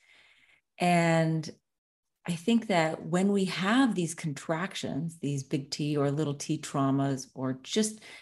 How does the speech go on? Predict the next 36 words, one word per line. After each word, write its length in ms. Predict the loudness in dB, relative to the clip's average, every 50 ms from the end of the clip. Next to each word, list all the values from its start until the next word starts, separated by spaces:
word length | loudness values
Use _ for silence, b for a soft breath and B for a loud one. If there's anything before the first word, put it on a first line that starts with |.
| B _
tough 460 | -8 -8 -6 -4 -4 -4 -4 -6 -8 -6
days, 760 | -2 2 2 4 4 2 2 0 -2 -4 -6 -6 -8 -10 -12 -14 b b b b b b b b b b b b b _ _ _ _ _ _ _ 6
if 260 | 8 8 8 8 4
we 100 | 2 2
can 360 | 2 2 0 2 2 2 2
learn 600 | 2 2 2 2 2 2 0 0 0 -2 -4 -4 -8 _ _ _ _ _ -4
to 120 | 0 0
lean 380 | 2 2 2 2 2 2 2 2
into 880 | 2 2 4 4 4 4 2 0 0 2 2 4 4 4 4 4 2 2
the 80 | 0 -2
difficulty 960 | -2 -2 -2 -2 -4 -8 -10 -8 -8 -8 -8 -6 -4 -2 -2 -2 -2 -4 -8 _ _ _ _ _ _ _ _ _ 0
and 120 | 0 0
to 60 | 0
see 280 | 0 -2 -2 -2 0 0
the 80 | 0 0
challenge 520 | 0 0 0 0 0 0 0 0 0 -2
as 140 | -4 -4 -4
the 80 | -6
gift 400 | -4 -2 -2 -4 -4 -4 -8 -6
that 120 | -4 -2 -2
it 120 | -2 0
is, 240 | 0 0 -2 -2 -4
the 100 | -6 -6
gift 300 | -4 -4 -4 -6 -6 -10
to 100 | -12 -12
grow, 600 | -6 -4 -2 0 0 2 2 2 0 0 -2 -6 b b b b b b b b _ -2
then 160 | 0 2 2
that's 280 | 4 4 2 2 0
when 120 | -2 -2 -2
we 160 | 0 0 0
learn 260 | 2 2 2 2 2
to 180 | 0 -4 -6 -8
expand, 880 | -8 -10 -10 -10 -10 -4 0 2 4 4 4 4 2 0 -2 -2 -4 -2
when 440 | -2 0 0 2 2 0 0 0 0
we 140 | 0 0 0
want 760 | 0 0 0 0 2 2 2 0 0 -2 -4 -4 -6 -10 -14